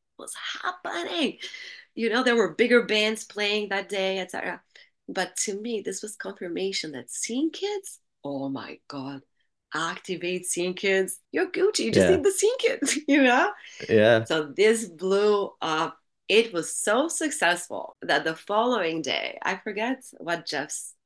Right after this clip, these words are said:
Speaker 1: actual title was at Spin Media, but Jeff Leeds was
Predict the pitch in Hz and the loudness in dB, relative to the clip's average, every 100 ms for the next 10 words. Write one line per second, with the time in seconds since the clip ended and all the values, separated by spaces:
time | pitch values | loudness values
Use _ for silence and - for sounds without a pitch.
0 | _ _ _ - 147 - 139 - - 160 | _ _ _ -10 -6 -6 -8 -14 -12 -10
1 | 135 - - - - 143 123 - - - | -10 -14 -14 -14 -10 -10 -10 -8 -8 -6
2 | - 170 240 - - 165 80 - - - | -4 0 0 0 -2 -4 -4 -6 -10 -12
3 | _ - 151 147 - | _ -12 -6 -6 -6